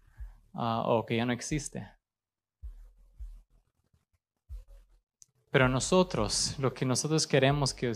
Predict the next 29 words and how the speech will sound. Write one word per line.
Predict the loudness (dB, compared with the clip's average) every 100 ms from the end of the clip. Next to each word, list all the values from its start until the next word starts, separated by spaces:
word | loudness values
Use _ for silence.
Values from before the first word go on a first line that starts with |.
| -4
eh, | 0 4 4 2 -2
tengas | 0 2 2
en | 0
esa | -2 -4
tarde | 0 0 2
es | 0
de | -2
que | -4
estés | -4 -4 -4
seguro | -4 -2 0 2 2
de |
esa | 0 -4
salvación. | -4 0 0 -2 -4 -4
Si | -4
tú | -2 0 0
creíste, | -2 -2 -2 -4 -8
si | -6 -4
tú | -4
crees | -2 2 4 2 0
en | -6
Dios, | 0 2 2 0 -14 -18 -20 -20 _ _ _ _ _ _ -16 -4
Jesucristo | -2 -2 -4 -2 0
te | 2
ha |
dado | 4 4 2
salvación. | 0 -6 -6 -8 -8 -10 -20 _
Y | 4 6
hoy, | 10 10 10 6
am, | 4 4 4 0 -8